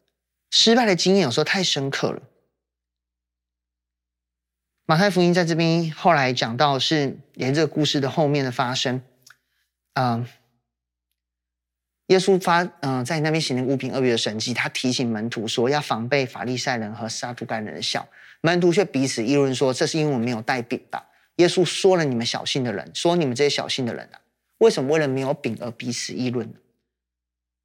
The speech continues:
我们遇过失败之后，接下来我们再遇到再多的事情，我们所想到的、所设想都是失败，跟这些事情会带下来的麻烦。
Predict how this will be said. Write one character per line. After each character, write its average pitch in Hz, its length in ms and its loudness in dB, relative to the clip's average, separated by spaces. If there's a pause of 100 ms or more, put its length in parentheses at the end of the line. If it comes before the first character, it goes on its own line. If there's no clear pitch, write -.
(600)
我 165 100 6
们 208 140 6
遇 240 180 6
过 214 300 6
失 208 240 2
败 208 200 2
之 156 140 0
后， 160 200 4
接 214 180 2
下 214 120 2
来 170 60 2
我 - 20 2
们 143 80 0
再 156 80 0
遇 190 140 4
到 170 140 2
再 185 240 0
多 160 140 2
的 156 80 4
事 180 180 2
情， 135 160 -2
我 123 40 0
们 139 140 2
所 151 200 2
想 123 220 -2
到 147 180 2
的、 131 60 0
所 117 180 -2
设 175 200 4
想 120 200 -2
都 127 100 -8
是 139 160 -4
失 135 200 -2
败， - 300 -4 (300)
跟 180 160 4
这 185 120 2
些 185 100 4
事 185 220 2
情 147 140 -2
会 156 120 2
带 151 160 0
下 135 120 -4
来 123 60 -2
的 117 60 -2
麻 107 200 -8
烦。 - 220 -10